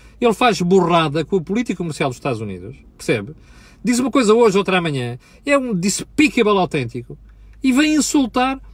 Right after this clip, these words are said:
o presidente da Reserva Federal, cujo governo americano fez nomeações para a Reserva Federal. Está a ver isto? O populismo, a idiotice, a tontice chega a este ponto.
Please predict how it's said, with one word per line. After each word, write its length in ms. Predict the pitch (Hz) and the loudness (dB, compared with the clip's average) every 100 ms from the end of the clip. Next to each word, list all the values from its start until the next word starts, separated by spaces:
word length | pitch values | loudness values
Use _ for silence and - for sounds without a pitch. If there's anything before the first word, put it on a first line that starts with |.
| - - | -20 -10
o 80 | 285 | -6
presidente 500 | - 240 254 277 262 | -2 0 2 0 0
da 100 | 277 | -2
Reserva 280 | 247 262 247 | 0 -4 -4
Federal, 440 | 269 247 240 220 - - _ - - - - - - | -6 -8 -8 -14 -20 -20 _ -20 -20 -20 -20 -20 -20
cujo 380 | - 311 302 247 | -2 4 6 4
governo 480 | 226 240 285 294 269 | 2 0 2 2 0
americano 460 | 254 254 247 277 277 | -2 -2 -2 -4 -2
fez 260 | 294 269 | 0 2
nomeações 580 | 262 277 277 - 285 - | 0 0 -2 -2 -4 -4
para 120 | 277 | -4
a 20 | |
Reserva 220 | 262 269 254 | -2 -4 -6
Federal. 260 | - 247 | -6 -6
Está 160 | - 254 | -2 0
a 40 | |
ver 140 | 269 240 | 0 -2
isto? 260 | 240 - - - - - - - | -6 -14 -20 -20 -20 -20 -8 -4
O 100 | 262 | -2
populismo, 640 | 277 254 247 220 202 226 - - - | -2 0 2 2 2 -2 -14 -20 -4
a 80 | 262 | 0
idiotice, 800 | 262 254 254 - 233 214 - - - - | 2 2 2 0 -2 -2 -6 -14 -20 -4
a 120 | 247 | -2
tontice 880 | - 285 254 - 254 262 - - - _ _ _ | 2 0 0 2 2 2 0 -8 -14 _ _ _
chega 340 | - 247 233 226 | -8 -4 0 0
a 60 | |
este 180 | 214 - | -2 -8
ponto. 320 | - 190 170 | -12 -12 -12